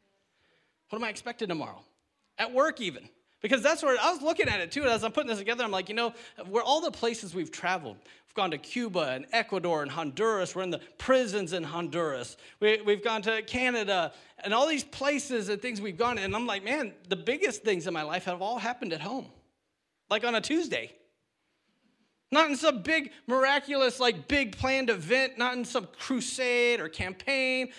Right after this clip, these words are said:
We weren't fasting for forty days and it happened, like, it's just on a Tuesday. That God did something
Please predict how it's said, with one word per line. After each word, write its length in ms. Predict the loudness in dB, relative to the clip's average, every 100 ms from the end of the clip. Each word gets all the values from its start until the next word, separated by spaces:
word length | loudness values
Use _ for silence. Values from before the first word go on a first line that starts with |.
| -10
We 80 | 0
weren't 200 | 2 2
fasting 460 | 2 2 4 0 -4
for 120 | -4
forty 260 | 0 0 0
days 180 | -4
and 60 | -4
it 20 |
happened, 200 | -6 -4
like, 200 | -4 -4
it's 120 | -8
just 160 | -10 -14 -12
on 120 | -10 -10
a 60 |
Tuesday. 460 | -6 -8 -6 -10 -12 _ _ _ _ _ _ _ _ _ _ _ _ _ _ _ _ _ _ _ _ _
That 160 | 0 2
God 280 | 2 0 0
did 220 | -2 0
something 440 | -4 -4 -6 -6